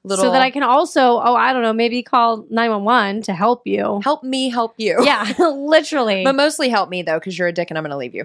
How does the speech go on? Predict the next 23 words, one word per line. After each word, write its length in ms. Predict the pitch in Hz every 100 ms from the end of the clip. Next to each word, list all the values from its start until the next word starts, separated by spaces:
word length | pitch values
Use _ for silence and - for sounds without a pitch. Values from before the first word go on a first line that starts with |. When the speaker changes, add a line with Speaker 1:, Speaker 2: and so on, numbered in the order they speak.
| -
Speaker 2:
Yeah. 380 | 240 196 190
Speaker 1:
So 40 | 185
Speaker 2:
Yeah, 100 | 233
and 120 | 226 220
then 180 | 214
we're 140 | 208 202
gonna 120 | 202
be 80 | 185
divorced. 420 | 185 - - - _
Speaker 1:
either 260 | 208 190 185
way. 240 | 165 156
Speaker 2:
Um, 460 | 233 254 254 247 247
no, 100 | 285
you're, 220 | 320 349 -
you're 180 | 285
very, 240 | 262 294 349 247 -
you're 180 | 247 226
very 220 | 254 311
right. 360 | 262 220 277 254 -
Uh, 200 | - 226
it 60 | 233
does 160 | 247 247
happen 360 | 285 277 262